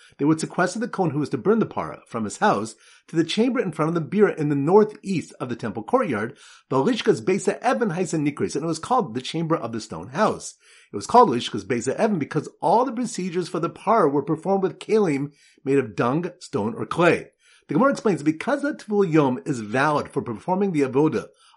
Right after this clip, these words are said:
of the Par Aduma, they would purposely render the Kohen Tameh and immerse him in a mikveh,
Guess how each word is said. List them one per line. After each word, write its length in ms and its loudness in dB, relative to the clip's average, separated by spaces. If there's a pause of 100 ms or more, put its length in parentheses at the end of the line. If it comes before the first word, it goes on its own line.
of 180 2
the 80 0
Par 260 2
Aduma, 360 -4 (360)
they 80 4
would 200 4
purposely 440 -2
render 260 0
the 120 0
Kohen 260 -4
Tameh 440 -2
and 140 0
immerse 400 0
him 80 -2
in 120 0
a 60 0
mikveh, 540 -4